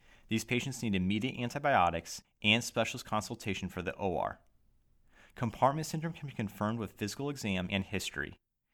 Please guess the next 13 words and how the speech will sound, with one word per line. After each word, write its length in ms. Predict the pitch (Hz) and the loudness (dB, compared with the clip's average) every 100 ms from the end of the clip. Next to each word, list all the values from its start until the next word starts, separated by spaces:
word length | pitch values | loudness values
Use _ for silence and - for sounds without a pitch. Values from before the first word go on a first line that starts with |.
| _ | _
These 260 | - 113 131 | -2 0 0
patients 460 | - 110 - 117 - | 0 0 0 -4 0
need 160 | 101 | -2
fasciotomy. 760 | - 87 85 - 85 78 65 - _ _ _ _ _ _ _ | 2 0 0 0 0 0 -8 -14 _ _ _ _ _ _ _
Tendon 280 | - 120 147 | 0 2 4
injury 260 | 147 139 151 | 0 -2 -4
can 160 | 143 | -4
be 100 | 135 | -6
confirmed 440 | 113 101 - 104 110 | -2 -2 2 0 0
with 140 | 92 | -4
history 320 | - 107 - | -4 -2 -2
and 80 | 139 | -4
exam, 480 | 151 120 90 85 | -4 -2 0 -2